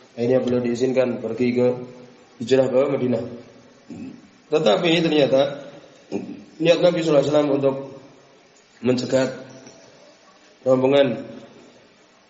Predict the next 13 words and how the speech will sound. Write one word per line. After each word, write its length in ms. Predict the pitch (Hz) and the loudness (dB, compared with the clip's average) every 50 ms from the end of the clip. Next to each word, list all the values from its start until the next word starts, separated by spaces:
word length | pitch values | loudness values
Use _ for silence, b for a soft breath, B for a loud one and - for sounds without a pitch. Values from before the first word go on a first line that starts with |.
| _ _ - - _ _ _ _ _ _ _ _ _ _ _ _ - | _ _ -20 -20 _ _ _ _ _ _ _ _ _ _ _ _ -4
saudagar 720 | - 131 135 131 135 131 135 156 156 143 123 113 101 - - - - - - - - - - _ _ _ _ _ - | 0 2 2 4 2 2 2 2 2 2 2 0 -4 -6 -10 -16 -18 -20 -20 -20 -20 -20 -20 _ _ _ _ _ -2
yang 120 | 127 127 | -2 0
dipimpin 560 | 123 123 127 127 123 139 147 139 135 120 123 | 0 2 0 0 0 0 0 0 0 -2 -4
Abu 160 | - 123 120 127 | -4 -4 -2 0
Sufyan 360 | 123 135 127 131 139 131 131 131 | 0 0 2 2 2 2 2 0
itu, 400 | 131 143 156 165 156 - - - - - - - - - _ - | 0 0 -2 -2 -2 -4 -8 -12 -16 -18 -20 -20 -20 -20 _ -12
yang 240 | 107 113 113 117 | -8 -4 -4 -2
dari 240 | 117 110 110 107 117 | -2 0 -2 -2 -2
Syam, 480 | 110 - 139 143 139 147 151 151 - - - B B B B B B B B B _ _ _ _ _ _ _ _ _ _ _ | -4 -4 -2 -2 -2 -2 -2 -4 -10 -12 -16 B B B B B B B B B _ _ _ _ _ _ _ _ _ _ _
dari 180 | 123 117 120 | -2 -2 -2
Suriah 500 | 117 - 143 147 139 135 135 135 139 139 135 | 0 0 2 4 4 4 4 4 2 0 -2
sekitar 240 | 135 123 113 117 117 113 | -4 -6 -6 -4 -4 -4
itu 360 | 113 113 147 165 - - | -2 -2 -2 -2 -2 -4